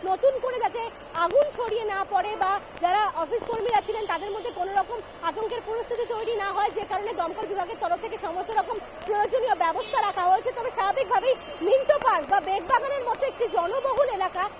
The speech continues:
সেখানে এই ধরনের অগ্নিকাণ্ডের ঘটনায় সাময়িকভাবে কিন্তু একটা, আহ, প্রবল পরিমাণে একটা আতঙ্কের পরিস্থিতি তৈরি হয়েছিল এবং যারা কর্মীরা ছিলেন তাদের মধ্যেও একটা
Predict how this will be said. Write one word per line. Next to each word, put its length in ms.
সেখানে 340
এই 260
ধরনের 280
অগ্নিকাণ্ডের 600
ঘটনায় 400
সাময়িকভাবে 680
কিন্তু 240
একটা, 300
আহ, 160
প্রবল 400
পরিমাণে 380
একটা 180
আতঙ্কের 640
পরিস্থিতি 460
তৈরি 240
হয়েছিল 380
এবং 240
যারা 180
কর্মীরা 480
ছিলেন 260
তাদের 260
মধ্যেও 240
একটা 200